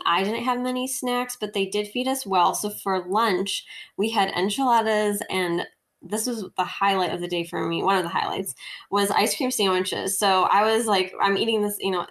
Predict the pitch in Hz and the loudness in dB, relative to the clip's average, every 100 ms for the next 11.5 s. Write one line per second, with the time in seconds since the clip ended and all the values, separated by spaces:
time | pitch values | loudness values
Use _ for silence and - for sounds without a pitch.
0 | 185 185 185 180 185 190 190 190 185 165 | -6 -4 -4 -2 2 4 4 2 0 -2
1 | 165 156 - _ - - - 208 - 196 | -6 -6 -8 _ -10 -8 -8 -8 0 0
2 | 196 196 190 185 - 190 185 180 - - | 2 -2 -4 -4 -2 0 2 -2 -8 -20
3 | _ - 185 - 185 180 - - 180 175 | _ -4 -2 -2 -2 -4 -4 -4 -2 -2
4 | 180 175 180 - - - 185 180 175 170 | -2 -4 -4 -4 -4 -2 -2 -2 -4 -4
5 | 190 190 180 175 208 208 - - - - | -4 -2 -2 -2 -2 -4 -10 -18 -8 -2
6 | 190 262 285 233 233 208 208 208 196 190 | 2 4 4 2 0 -2 0 -2 -2 -2
7 | 190 196 190 202 247 220 190 185 180 - | -4 -2 -2 0 2 2 2 0 0 -2
8 | 320 311 185 156 202 190 170 185 220 185 | 0 0 -2 -2 -2 -2 -4 -4 -10 -10
9 | 175 165 - 214 208 202 196 208 190 196 | -8 -10 -8 -6 -6 -6 -8 -4 -4 -6
10 | 175 165 202 190 170 220 202 180 - - | -10 -6 -2 0 0 0 -2 -2 -6 -2
11 | 311 - 190 - | -2 0 -4 -4